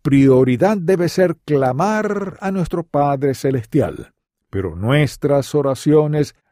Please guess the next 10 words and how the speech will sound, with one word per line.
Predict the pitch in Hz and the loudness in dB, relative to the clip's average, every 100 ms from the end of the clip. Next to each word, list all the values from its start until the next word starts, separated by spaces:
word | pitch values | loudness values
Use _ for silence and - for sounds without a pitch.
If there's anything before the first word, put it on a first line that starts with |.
| - | -12
deben | 120 165 190 175 | 0 2 2 2
comenzar | 180 170 151 139 - 185 185 175 160 | 0 2 0 -2 -2 0 2 0 -2
enfocándonos | 185 156 131 151 135 - 214 233 226 208 190 165 147 147 | 0 0 0 -2 -2 -4 -2 -2 -4 -2 0 0 0 0
en | 131 | 2
el | 120 113 | -2 -4
Señor, | - 123 156 180 - - | -4 -2 2 2 0 -6
no | 131 120 127 139 147 165 | -4 -2 0 0 2 2
en | 240 208 | 2 0
nuestros | 107 90 87 - 147 143 | -4 -6 -8 -6 -4 -4
problemas. | - 165 185 208 240 214 165 87 - _ | -8 -6 -2 2 2 4 0 -4 -10 _